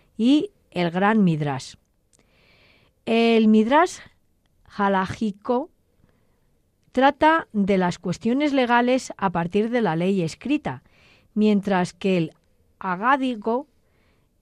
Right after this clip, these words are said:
es de carácter narrativo, formado por leyendas, sermones e interpretaciones de las partes narrativas de la Biblia y relativos a la ética y la teología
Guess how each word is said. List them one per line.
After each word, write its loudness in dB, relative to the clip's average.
es 0
de -2
carácter -2
narrativo, -2
formado -2
por -2
leyendas, 0
sermones -2
e -4
interpretaciones -2
de -2
las -4
partes -2
narrativas -2
de -2
la -2
Biblia 0
y -4
relativos 0
a -2
la 2
ética 0
y -2
la 2
teología -2